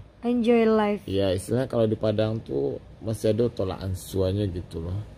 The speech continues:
Speaker 1: Bang, maaf, maunya kok ada, kok ada yang nggak ada keinginan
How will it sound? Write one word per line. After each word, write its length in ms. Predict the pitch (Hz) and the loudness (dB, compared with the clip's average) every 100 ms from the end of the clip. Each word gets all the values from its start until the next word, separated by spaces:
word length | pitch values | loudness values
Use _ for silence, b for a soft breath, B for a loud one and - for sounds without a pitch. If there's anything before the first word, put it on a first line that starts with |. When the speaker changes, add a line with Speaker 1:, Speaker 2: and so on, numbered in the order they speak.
| - - B B B B B B - | -18 -18 B B B B B B -12
Speaker 1:
Bang, 180 | - 262 | -4 0
maaf, 220 | 262 277 277 | 2 2 0
maunya 400 | 247 240 233 233 | 0 2 2 0
kok 140 | 233 269 | -2 -2
ada, 180 | 247 233 240 262 - - - - - - - - - - - - - - - - - - - | 0 0 0 -2 -8 -20 -20 -20 -20 -20 -18 -20 -20 -20 -20 -20 -20 -18 -18 -18 -20 -20 -2
kok 200 | 285 294 | 2 4
ada 240 | 262 233 | 4 4
yang 160 | 277 277 | 4 4
nggak 180 | 262 247 240 | 4 4 4
ada 180 | 226 254 | 4 2
keinginan 480 | 247 247 233 233 233 | 0 0 2 2 2